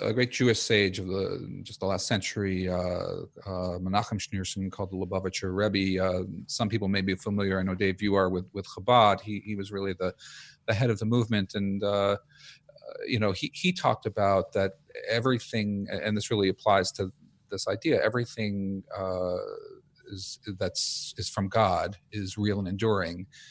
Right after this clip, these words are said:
And every negative thing, it's simply that, it's a void waiting to, uh, be dispelled. And he talked about, you know, we commonly equate evil with good and darkness with light.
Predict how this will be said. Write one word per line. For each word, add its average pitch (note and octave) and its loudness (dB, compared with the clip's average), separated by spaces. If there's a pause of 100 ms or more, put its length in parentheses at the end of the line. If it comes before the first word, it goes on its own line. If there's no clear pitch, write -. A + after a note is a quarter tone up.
(240)
And G2+ 0
every A2 4
negative G#2+ 4
thing, F#2+ 0
it's F#2+ -2
simply G#2 0
that, G2 4
it's F#2 -2
a G#2 0
void F#2 4
waiting F#2+ 10
to, F#2 8 (120)
uh, F#2+ 6 (360)
be G2 8
dispelled. F#2+ 10
And F#2+ 8
he - -8
talked - 8
about, G#2+ 12
you A2+ 12
know, G#2+ 12
we G#2 10
commonly A#2+ 12
equate G2+ -2
evil G#2+ -6
with G#2+ -2
good G2+ 0
and F#2+ -2
darkness - -8
with - -20
light. A#2 0